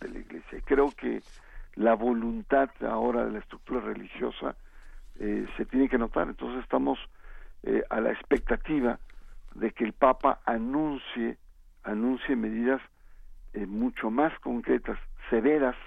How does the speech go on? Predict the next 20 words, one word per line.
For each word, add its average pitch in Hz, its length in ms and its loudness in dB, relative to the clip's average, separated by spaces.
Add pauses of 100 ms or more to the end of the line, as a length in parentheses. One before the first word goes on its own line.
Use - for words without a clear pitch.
(460)
y 107 100 -4
estructurales 117 720 0 (520)
frente 104 260 -2
a 123 40 -4
esos - 180 -10
temas 123 340 -2
que 120 100 0
la 117 100 0
están, 123 420 -2 (460)
la 104 100 2
están 123 240 4
destrozando, 104 760 -2 (220)
eh, 95 640 -6
eh, 50 440 -4 (320)
a 95 100 -2
nivel 98 680 0 (300)
planetario, - 520 2
a - 40 0
nivel - 220 -6
mundial. - 360 -8